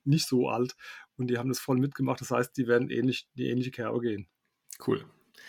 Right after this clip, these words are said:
Speaker 2: Dann ein Appleboy oder ein Bier?
Speaker 1: Ähm, tatsächlich ein Appleboy. <laughs>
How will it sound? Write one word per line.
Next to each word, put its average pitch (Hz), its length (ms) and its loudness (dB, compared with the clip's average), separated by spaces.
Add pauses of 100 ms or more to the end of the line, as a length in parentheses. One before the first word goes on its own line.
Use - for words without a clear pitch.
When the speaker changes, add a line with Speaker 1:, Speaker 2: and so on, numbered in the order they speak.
(300)
Speaker 2:
Dann 139 300 6
ein 113 340 2
Appleboy 156 680 6
oder 127 280 4
ein 120 120 2
Bier? 104 300 2 (1600)
Speaker 1:
Ähm, 139 640 4 (140)
tatsächlich 151 440 0
ein - 60 -2
Appleboy. 113 460 0 (160)
<laughs> - 40 -12